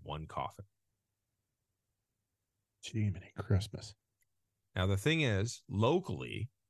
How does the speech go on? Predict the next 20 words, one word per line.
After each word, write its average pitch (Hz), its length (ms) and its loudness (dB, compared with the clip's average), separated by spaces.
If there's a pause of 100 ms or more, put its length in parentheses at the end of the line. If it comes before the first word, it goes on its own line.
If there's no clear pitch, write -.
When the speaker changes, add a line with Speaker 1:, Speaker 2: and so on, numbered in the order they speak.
(160)
Speaker 1:
from 98 240 2
a, 85 260 0
from 85 220 -6
a 78 80 -4
vigilante 117 1000 2 (260)
Wehrgeld 107 640 2
sort 110 220 2
of 98 100 0
perspective, 101 720 -2 (320)
most 117 360 0
people 139 300 0
were 113 120 0
cool 104 260 -2
with 98 160 -6
this. - 360 -18 (2250)
Speaker 2:
Okay. 127 480 6 (280)
Speaker 1:
They 110 180 2
had 107 220 2
killed 110 400 2
Ellison 107 600 0